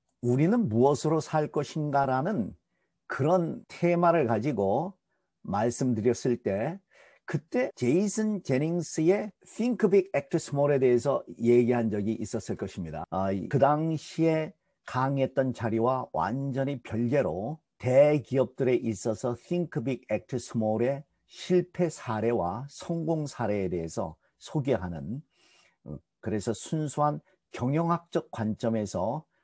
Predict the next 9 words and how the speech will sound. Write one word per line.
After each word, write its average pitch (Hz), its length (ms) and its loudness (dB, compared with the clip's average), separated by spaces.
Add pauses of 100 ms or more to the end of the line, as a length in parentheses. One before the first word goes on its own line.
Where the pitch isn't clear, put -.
말씀드리겠습니다. 85 1200 -4
저는 110 460 -4
유익한 139 520 0
강의가 107 460 -2
되리라고 95 580 -4
확신합니다. 82 720 -8 (460)
그러면 131 320 0
다음 123 420 2
주 - 120 -4